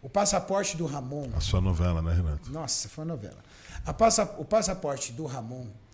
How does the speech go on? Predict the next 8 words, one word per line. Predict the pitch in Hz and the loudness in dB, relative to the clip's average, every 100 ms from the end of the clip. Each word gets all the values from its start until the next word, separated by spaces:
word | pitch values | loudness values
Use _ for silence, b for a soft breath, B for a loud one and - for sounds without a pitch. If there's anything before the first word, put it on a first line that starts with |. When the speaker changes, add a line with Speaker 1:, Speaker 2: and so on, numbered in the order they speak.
| B B B | B B B
Speaker 1:
não | 135 156 165 185 | -10 -4 -4 -4
saiu | 175 - 175 104 82 - - - - - _ - | -2 -2 -2 -6 -10 -14 -14 -14 -14 -20 _ -20
dentro | 113 117 151 160 160 | -12 -6 -6 -6 -8
do | 139 147 | -8 -6
horário | 139 120 123 | -6 -6 -8
programado. | 120 139 120 151 107 82 - - - - - - B B B B B B - | -10 -12 -6 -6 -8 -14 -18 -14 -14 -14 -20 -20 B B B B B B -2
E | 220 196 120 - - - - | -2 0 -4 -10 -18 -20 -12
quando | 185 240 262 214 151 156 127 | -4 -2 0 -2 -2 -4 -6